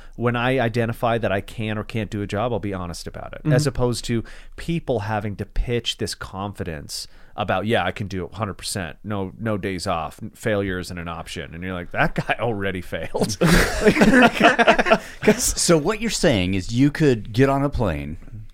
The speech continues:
Speaker 3: and get yourself over to wherever in Africa that this other thing happened. And you could maybe, you know, look around, talk to some people, and come back and say, "I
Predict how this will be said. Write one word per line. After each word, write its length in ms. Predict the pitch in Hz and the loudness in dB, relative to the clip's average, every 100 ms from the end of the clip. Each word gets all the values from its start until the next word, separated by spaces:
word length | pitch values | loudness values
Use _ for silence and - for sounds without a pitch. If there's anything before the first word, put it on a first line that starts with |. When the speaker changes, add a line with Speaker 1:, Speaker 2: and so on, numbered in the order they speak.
| - | -8
Speaker 3:
and 500 | 95 85 82 85 80 - - - - - 110 - | -4 -2 -2 -2 -6 -8 -18 -18 -18 -16 -16 -12
get 240 | - 117 - | -6 -6 -6
yourself 420 | 98 - 92 - | -4 -2 -2 0
over 280 | 98 90 87 | -2 0 0
to 160 | 80 | 0
wherever 580 | 73 78 85 87 87 85 | -2 0 2 2 2 0
in 80 | 80 | 0
Africa 480 | 85 87 85 87 76 | -2 -4 -6 -6 -8
that 200 | 76 71 | -8 -12
this 300 | 76 - - | -12 -14 -8
other 200 | 92 85 | -4 -4
thing 260 | 73 78 73 | -4 -6 -6
happened. 440 | 76 69 71 76 - - - - - - - - | -6 -6 -6 -6 -10 -14 -20 -20 -20 -20 -16 -4
And 600 | 98 98 101 98 95 98 - - - | 0 2 2 2 0 -2 -8 -16 -14
you 400 | 123 98 104 113 | -8 -2 0 2
could 120 | 120 | 2
maybe, 440 | 104 101 101 95 - - - | 0 0 0 -2 -6 -18 -4
you 100 | 139 | 0
know, 240 | 107 101 107 - - | 0 -2 -6 -12 -6
look 220 | 107 107 | -4 -2
around, 540 | 107 104 104 104 110 | 0 0 0 -2 -4
talk 240 | - 92 - | -4 -6 -4
to 80 | - | -6
some 160 | 98 | -6
people, 520 | 90 95 101 95 98 101 - | -4 -4 -2 0 -2 -6 -4
and 160 | 98 | -4
come 180 | - 120 | 0 0
back 240 | 127 131 | 2 0
and 100 | 127 | 0
say, 280 | 120 127 123 - - - - - | 0 2 2 0 -20 -20 -18 -6
"I 240 | 202 262 | -2 -2